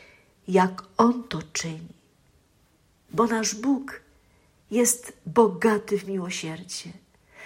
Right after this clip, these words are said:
bo nasz Bóg dla wielkiej miłości swojej, którą nas umiłował i nas, którzy umarliśmy przez upadki, zechciał ożywić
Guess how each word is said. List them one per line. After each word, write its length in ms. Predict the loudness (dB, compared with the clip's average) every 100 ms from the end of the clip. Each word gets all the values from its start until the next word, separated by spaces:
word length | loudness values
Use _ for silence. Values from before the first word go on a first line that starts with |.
| -18 -2
bo 140 | 6 6
nasz 320 | 6 4 2
Bóg 360 | 4 4 4
dla 260 | 4 6 6
wielkiej 500 | 4 2 2 2 0
miłości 640 | 2 2 4 4 2 -4 -2
swojej, 440 | -2 -2 0 0
którą 240 | 0 0
nas 240 | 2 2 2
umiłował 720 | 0 2 6 6 4 0 -4 -10 -20 _ _ _ _ _ -6
i 60 |
nas, 220 | 0 2 2
którzy 340 | 0 2 0
umarliśmy 880 | 4 4 4 4 4 4 -2 -2 -2
przez 280 | 0 -4 -4
upadki, 720 | -4 -2 -4 -8 -12 -10 -10 -16 _ _ _ _ _ _
zechciał 580 | 2 2 2 0 -4 -4 -8 -16 _
ożywić 960 | 0 2 2 6 6 6 2 0 -2 -10